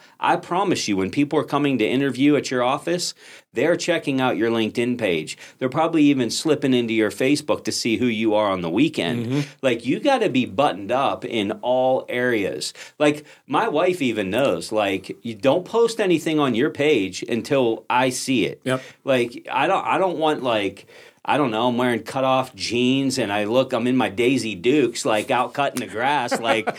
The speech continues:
Speaker 1: <laughs> I don't need, I'm not about that, right? That's not my image. Now, I mean, I cut the grass in Daisy Dukes, but that's just
Speaker 2: Who
Speaker 1: between me
Speaker 2: doesn't
Speaker 1: and you,
Speaker 2: these
Speaker 1: right?
Speaker 2: days? Yeah,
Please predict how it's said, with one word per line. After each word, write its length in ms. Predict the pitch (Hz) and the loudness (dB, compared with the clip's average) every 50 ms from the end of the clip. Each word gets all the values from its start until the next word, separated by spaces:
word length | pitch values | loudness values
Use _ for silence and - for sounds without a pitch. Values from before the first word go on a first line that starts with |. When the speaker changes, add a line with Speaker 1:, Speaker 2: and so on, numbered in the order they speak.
| - - - - - - | -8 -8 -8 -12 -6 -4
Speaker 1:
<laughs> 0 | |
I 460 | 226 240 220 185 180 202 156 147 143 | -2 -2 -2 -2 -4 -4 -4 -2 -2
don't 240 | 151 175 180 180 180 | 0 2 2 2 2
need, 160 | 175 175 180 | 2 2 2
I'm 220 | 160 147 151 151 160 | 4 4 2 0 0
not 180 | 165 156 151 | 0 0 0
about 400 | 143 143 165 190 202 - 147 - | 0 0 0 0 2 0 0 0
that, 300 | 139 123 117 98 85 - | -2 -2 0 -2 -2 -2
right? 260 | - 110 123 143 147 - | -2 0 0 0 0 0
That's 220 | 135 131 131 - | -2 -2 -2 0
not 160 | 165 147 131 131 | 0 0 0 0
my 140 | 117 113 | 0 -2
image. 420 | 123 147 185 180 107 85 - - - | 0 0 0 0 0 -2 -4 -4 -4
Now, 260 | 117 98 95 92 - - - - - - - - _ _ | -2 -2 -2 -2 -4 -6 -12 -18 -18 -18 -20 -20 _ _
I 120 | - 110 104 | -4 -4 -2
mean, 180 | 90 82 82 | -2 -2 -2
I 100 | 85 90 | -2 -4
cut 240 | 95 - 104 92 - | -2 -2 -2 -2 -2
the 60 | - | -2
grass 340 | 78 87 85 82 82 82 - | -4 -2 0 0 0 -2 -2
in 100 | 92 87 | -4 -2
Daisy 320 | 85 90 92 90 80 85 | 0 2 2 2 0 -2
Dukes, 320 | 80 73 - - 180 - - | -4 0 2 2 2 2 0
but 180 | - 92 90 | -4 -6 -4
that's 200 | - 98 95 - | -2 -2 -2 -2
just 160 | - 92 - - | -2 -2 -2 -2
Speaker 2:
Who 40 | |
Speaker 1:
between 260 | - - - - - 90 | -4 -4 -4 -4 -2 -2
me 60 | - | 0
Speaker 2:
doesn't 240 | 175 87 95 95 85 | 0 0 0 0 -2
Speaker 1:
and 100 | 85 90 | 0 0
you, 160 | 101 113 120 | 2 2 2
Speaker 2:
these 100 | 92 82 | 2 2
Speaker 1:
right? 120 | 117 110 104 | 2 2 2
Speaker 2:
days? 180 | 117 123 - - | 0 -2 -2 -2
Yeah, 200 | 156 151 139 101 | 0 0 0 -2